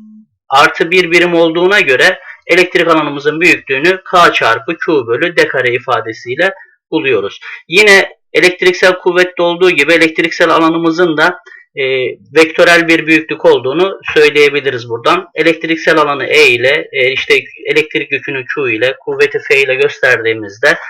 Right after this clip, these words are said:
biz, e, elektrik alanın birimini Newton bölü Coulomb olarak söyleyebiliriz.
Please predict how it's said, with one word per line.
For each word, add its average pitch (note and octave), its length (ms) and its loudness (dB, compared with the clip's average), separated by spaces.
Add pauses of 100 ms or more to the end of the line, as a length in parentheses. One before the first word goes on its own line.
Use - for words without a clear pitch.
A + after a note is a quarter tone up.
(360)
biz, D#3 260 2 (280)
e, C3 100 -4
elektrik C#3 580 0
alanın A2+ 400 -2 (180)
birimini D#3 600 -2
Newton D#3 480 -2
bölü A#2+ 260 -4
Coulomb C3 200 -4
olarak A#2+ 320 -2 (260)
söyleyebiliriz. A#2+ 840 0